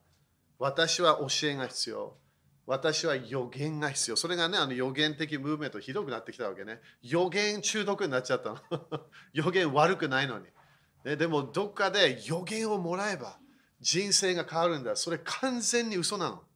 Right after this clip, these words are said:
聖書で多くの予言があったけど、それやらない人たちいっぱいいたわけ。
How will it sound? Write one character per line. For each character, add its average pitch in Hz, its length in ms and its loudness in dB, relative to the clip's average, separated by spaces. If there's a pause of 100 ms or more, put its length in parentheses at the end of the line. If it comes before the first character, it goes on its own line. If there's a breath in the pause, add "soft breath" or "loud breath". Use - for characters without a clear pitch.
(840 soft breath)
聖 247 360 2
書 196 160 -2
で 160 80 -2
多 226 340 4
く 233 120 -4
の 196 100 2
予 175 160 6
言 190 180 2
が 131 100 0
あ 127 40 4
っ 127 80 -6
た 131 120 0
け 131 120 -6
ど、 147 120 -2
そ 165 180 -2
れ 135 300 -2
や 151 140 2
ら 240 100 0
な 233 120 0
い - 20 0
人 139 80 -4
た 110 40 -8
ち 123 80 -8
い 147 40 -4
っ - 40 -6
ぱ 247 180 -4
い - 20 -6
い - 40 -6
た 131 100 0
わ 104 100 0
け。 - 140 -16